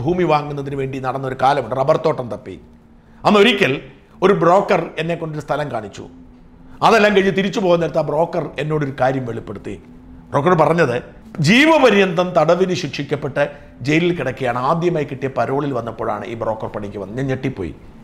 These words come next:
എന്താണ്? അദ്ദേഹം ഇടുക്കി തേക്കടിയിലെ ഒരു ഗൈഡായിരുന്നു, ടൂറിസ്റ്റ് ഗൈഡ്. അവിടെ ഒരു ഗസ്റ്റ് ആയിരുന്ന സായിപ്പിന് വേണ്ടി ഒരു അല്പം കൊണ്ട് കൊടുത്തപ്പോൾ പിടിച്ചതാ. ജീവപര്യന്തം തടവിന് അകത്തായി, കച്ചവടം എന്ന നിലയിൽ. അങ്ങനെ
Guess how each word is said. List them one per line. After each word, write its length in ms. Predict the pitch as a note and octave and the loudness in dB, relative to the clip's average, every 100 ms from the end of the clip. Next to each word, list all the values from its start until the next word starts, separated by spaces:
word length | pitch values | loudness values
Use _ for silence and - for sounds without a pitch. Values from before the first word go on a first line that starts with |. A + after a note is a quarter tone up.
| - - - D3+ | -20 -10 0 4
എന്താണ്? 320 | D#3 C#3 C3 - - - - - - C3 | 4 4 2 -4 -14 -18 -20 -10 0 4
അദ്ദേഹം 360 | E3 B3+ E3 G3 - - - - - E3+ | 8 8 6 2 -2 -12 -20 -18 0 4
ഇടുക്കി 340 | A3 B3+ B3+ E3 E3+ | 4 4 4 2 4
തേക്കടിയിലെ 640 | G3 G#3+ A#3 D#3+ A2+ B2 D#3+ - - - F3+ | 4 4 4 4 2 -2 -4 -10 -20 -2 4
ഒരു 140 | F3 F3+ F3+ E3 D#3 | 6 4 0 -2 4
ഗൈഡായിരുന്നു, 680 | G3 A#3 B3+ D#3 F#2+ - - - - F#3+ | 6 6 6 4 2 -2 -14 -18 -2 4
ടൂറിസ്റ്റ് 360 | G#3 F#3 - G#2+ | 4 4 0 -6
ഗൈഡ്. 260 | F2 D#2 - - - - - - - C#3 | -8 -12 -16 -20 -20 -20 -20 -20 0 4
അവിടെ 180 | A3 D4 | 4 4
ഒരു 100 | A#3+ G#3+ - F3 | 2 0 -2 2
ഗസ്റ്റ് 260 | F3+ F3+ G3+ | 2 4 4
ആയിരുന്ന 320 | F3 D#3+ D#3+ E3+ - - - | 4 2 0 -2 -4 -8 0
സായിപ്പിന് 440 | E3 A3 A#3+ G3 F3+ | 4 4 2 -2 -2
വേണ്ടി 180 | E3 E3+ D#3+ | -2 0 0
ഒരു 60 | D#3 | 0
അല്പം 280 | F3 G3 F#3 | -2 -4 -4
കൊണ്ട് 140 | D#3+ D#3+ | -4 -6
കൊടുത്തപ്പോൾ 320 | D3 C#3 C#3+ C#3 | -6 -6 -6 -8
പിടിച്ചതാ. 340 | C3+ C3+ G#2 E2 - - C3 | -8 -4 -4 -6 -18 -10 -2
ജീവപര്യന്തം 640 | D3 G3 G3+ E3 D3 C3+ C3 B2+ | 2 4 4 2 -2 -6 -6 -2
തടവിന് 360 | B2 B2+ B2 A#2+ - - B2 | -2 -2 -6 -10 -16 -10 -4
അകത്തായി, 400 | A2+ G#2 F#2 E2 - - - - C3 | -4 -4 -8 -10 -14 -20 -20 -6 -4
കച്ചവടം 340 | C#3+ B2+ A2+ | 0 0 -2
എന്ന 100 | G2+ | -4
നിലയിൽ. 180 | G2 G2+ - D3 | -6 -8 -2 2
അങ്ങനെ 360 | B3+ F4 A3 | 4 6 6